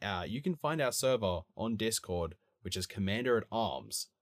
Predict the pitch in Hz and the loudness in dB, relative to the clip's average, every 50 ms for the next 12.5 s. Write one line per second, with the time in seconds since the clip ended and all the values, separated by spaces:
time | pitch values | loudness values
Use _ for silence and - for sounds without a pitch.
0 | _ _ _ _ _ _ _ 110 110 101 92 107 117 - 139 123 104 - 117 107 | _ _ _ _ _ _ _ 0 0 2 4 4 4 4 4 4 2 2 2 0
1 | 107 98 98 - - 101 101 101 98 73 87 95 98 101 95 - - 95 98 92 | 0 0 -4 -6 -6 -4 -2 -2 -2 -2 -2 -2 -2 -2 -4 -6 -6 -4 -2 -2
2 | 92 90 - 107 101 95 95 92 - - - 82 90 90 101 104 101 95 92 92 | -2 -2 -2 -2 -2 -2 -4 -6 -8 -8 -8 -6 -2 0 0 0 2 2 0 -2
3 | - _ _ _ _ _ _ _ _ _ _ - 87 85 - 101 - 131 135 143 | -4 _ _ _ _ _ _ _ _ _ _ -4 -4 -2 -2 -4 -2 0 2 2
4 | 143 135 120 113 117 110 - - 117 139 151 - - 196 202 104 101 - - - | 4 4 4 4 2 2 2 4 4 4 4 4 2 0 0 0 0 -2 -4 -6
5 | - - - _ _ _ - 117 139 160 175 - - 143 117 107 98 95 - - | -6 -8 -12 _ _ _ 4 6 8 8 6 6 4 4 4 6 4 4 8 10
6 | 156 185 185 - 180 208 226 - - 156 107 117 110 104 104 104 98 - 110 110 | 12 12 12 12 10 8 8 6 4 2 2 2 2 2 2 0 -2 -2 -4 -4
7 | 131 123 107 113 113 113 104 98 - - - 135 156 147 - - - - 147 143 | -4 -4 -2 0 2 2 2 2 0 2 4 4 4 4 4 2 0 2 2 2
8 | 139 135 135 120 123 120 117 113 110 104 101 95 - - 127 123 123 123 104 120 | 2 2 2 2 2 4 4 6 6 4 4 2 2 2 2 4 4 4 2 2
9 | 117 - - - - - - - - - - 104 110 123 123 127 - - - 135 | 0 -2 -4 -4 -10 -20 -20 -20 -8 -4 -2 0 2 2 0 -2 0 2 6 6
10 | 127 120 - - 113 90 92 104 104 - 107 95 - - - 123 139 143 - 120 | 6 6 6 4 2 4 2 0 -2 -2 -2 -4 -4 -2 0 4 4 4 4 4
11 | 127 123 120 - - - - - 165 156 156 143 135 123 - - - 190 185 - | 4 4 4 2 -2 -2 0 2 4 6 8 8 6 6 4 6 6 6 8 8
12 | - 180 175 170 165 160 147 - - | 6 6 6 6 4 2 2 0 -4